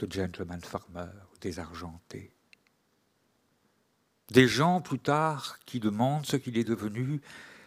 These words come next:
s'il lui est arrivé quelque chose. Mais lui, la nuit, marche parfois dans une rue, sourit aux conversations idiotes d'un bar ouvert tard le soir, et je me dis qu'un jour, avec un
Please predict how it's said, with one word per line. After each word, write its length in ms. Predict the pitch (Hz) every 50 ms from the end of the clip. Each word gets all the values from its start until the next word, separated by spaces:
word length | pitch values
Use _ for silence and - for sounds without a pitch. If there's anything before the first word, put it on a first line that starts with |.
| - - _
s'il 320 | - - - 147 123 120
lui 120 | 120 123
est 100 | 127 123
arrivé 300 | 131 113 120 117 107 131
quelque 260 | 120 - 110 - - 104
chose. 500 | - - - 120 123 120 117 - - - 101 95 101 101 _ _ _ _ _ _ _ _ _ _ _ _ _ _ _ _ _ _ _ _ _ _ _ -
Mais 180 | 113 117 123 123
lui, 340 | 120 120 127 147 180 180
la 140 | 143 120 117
nuit, 320 | 117 107 120 131 147 139 120
marche 500 | 101 98 113 127 - - - - - 120
parfois 460 | - - - - - - - 127 127
dans 140 | 104 92 85
une 220 | 98 98 90 92
rue, 260 | 90 90 104 110 113 113 - - - - - - - - _ -
sourit 520 | - - 139 131 117 123 123 131 123 - - _
aux 80 | - 101
conversations 600 | - 120 104 104 107 98 - 113 98 - 120 113
idiotes 600 | 95 101 101 101 95 95 101 110 107 110 - -
d'un 180 | - 104 101 98
bar 400 | 95 87 101 113 113 101 95 92
ouvert 320 | 95 95 98 95 92 -
tard 260 | - - 107 101 98 92
le 80 | 90
soir, 560 | 87 - - - - 101 101 98 98 101 101 - -
et 180 | 101 101 104 95
je 140 | 95 101 101
me 140 | 98 101 98
dis 160 | 95 104 101
qu'un 220 | - 101 92 90
jour, 400 | 90 87 113 110 110 110 95 95
avec 240 | 90 87 95 92 -
un 100 | 101 92